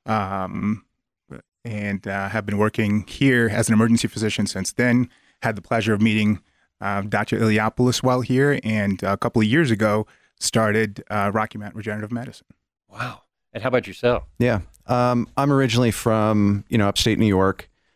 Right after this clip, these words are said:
Speaker 3: went to Trinity College in Hartford, Connecticut
Speaker 2: Okay.
Speaker 3: for undergrad. Then, um, from there, I went to Cornell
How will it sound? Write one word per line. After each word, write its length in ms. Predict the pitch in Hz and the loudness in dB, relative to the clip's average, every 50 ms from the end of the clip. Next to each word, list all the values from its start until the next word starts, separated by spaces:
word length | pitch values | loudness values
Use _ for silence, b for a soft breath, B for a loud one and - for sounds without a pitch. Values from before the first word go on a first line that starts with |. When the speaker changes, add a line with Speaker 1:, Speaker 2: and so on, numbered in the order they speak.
| _ _ - | _ _ 0
Speaker 3:
went 180 | 113 104 - | 0 0 2
to 80 | - 107 | 0 -2
Trinity 320 | - - 113 104 92 98 | 0 2 2 2 2 0
College 580 | - - 104 98 98 95 98 98 90 87 - - | 0 0 0 2 2 2 2 2 0 0 0 0
in 220 | 98 90 90 87 | 2 2 4 2
Hartford, 380 | 82 80 95 92 - 98 85 - | 2 2 0 0 -2 -4 -4 -2
Connecticut 580 | - 98 92 87 90 - - 98 90 87 - - - | 0 0 2 2 0 0 0 0 0 0 -2 -4 -14
Speaker 2:
Okay. 160 | 87 - 87 | -16 -8 -4
Speaker 3:
for 220 | 92 92 87 - | -2 0 0 0
undergrad. 640 | - 92 90 85 101 98 95 95 92 95 90 82 82 | 0 0 0 0 0 0 2 2 2 2 0 -2 -4
Then, 440 | - 87 82 82 80 76 73 73 - _ _ _ _ _ _ _ _ - | -2 0 0 2 2 2 0 0 -4 _ _ _ _ _ _ _ _ -2
um, 580 | 92 85 82 82 80 80 80 80 80 80 73 - - _ | 0 0 2 2 2 2 2 2 2 2 0 -2 -6 _
from 260 | - - - 98 90 | -10 -4 0 2 2
there, 200 | 90 90 90 87 | 2 2 2 2
I 40 | 87 | 2
went 280 | 85 85 85 82 80 - | 2 0 0 0 -2 -4
to 500 | - - 95 85 85 85 85 82 82 80 | -2 0 2 2 4 4 4 2 2 0
Cornell 520 | - - - 90 85 82 80 78 78 76 | -2 -2 -2 0 2 2 2 2 0 0